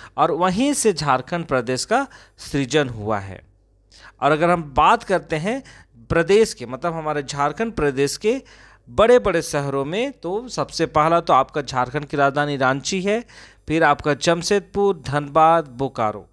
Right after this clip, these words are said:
है ना। तो ये सारे झारखंड के सबसे बड़े प्रदेशों में से एक माना जाता है। चलिए अब हम लोग जानने का प्रयास करेंगे कि झारखंड का नामकरण किस तरह से हुआ, किस आधार पे हुआ,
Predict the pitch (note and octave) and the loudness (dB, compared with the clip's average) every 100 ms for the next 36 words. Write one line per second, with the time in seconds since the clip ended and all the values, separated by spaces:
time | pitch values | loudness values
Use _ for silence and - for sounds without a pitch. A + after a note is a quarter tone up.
0 | F3+ A#3 F#3 - - - - E3+ F3+ C4 | -12 -8 -8 -10 -20 -20 -12 -10 -4 -4
1 | - E3 C3+ F3 E3 C3 A#2+ D#3 D#3+ G3 | 0 0 2 -2 -4 -4 -4 -6 -8 -6
2 | G3 A3+ - - A3 D#3 D#3+ C4 - - | -2 -4 -2 2 2 4 2 0 -2 -18
3 | - - D3 C#3 D#3 D3+ F#3+ D3+ D3+ - | -12 -2 0 2 2 2 -2 -2 -4 -4
4 | - D#3 F#3 A3 - - _ - A#2 B2 | -4 -2 -2 -2 -8 -20 _ -10 -2 0
5 | A#2+ A2+ A2 G2+ A2 G2+ G2 - _ _ | 0 0 -2 -4 -6 -8 -12 -20 _ _
6 | - - - F#3 B3 D#3+ A3+ C4 C4 B3+ | -20 -8 -2 2 2 4 4 4 4 2
7 | G3+ F#3+ G3 G3+ G3+ D#3+ D3 D#3+ E3+ D#3+ | 6 4 4 -4 -4 -2 0 0 -2 -6
8 | C3+ C3+ G#3 C4+ _ _ _ _ F3+ A#3+ | -6 -6 -8 -10 _ _ _ _ -6 -4
9 | A3+ C3 C#3+ C#3+ D3+ A3+ A3+ G3+ C#3 C#3 | -4 -6 0 2 2 0 0 0 2 -2
10 | C#3+ F3 G#3 A3 _ _ B3 A#3+ - E3 | -2 -8 -8 -10 _ _ -14 -12 -6 -4
11 | D3 C#3+ A#2 G#2+ - - - - A#3 B3 | -4 -4 -4 -6 -8 -20 -20 -8 -2 -2
12 | D#3+ - D3+ C#3+ E3+ F3 E3 A#2+ G2 F#2+ | 0 -2 0 2 2 2 -2 -6 -8 -14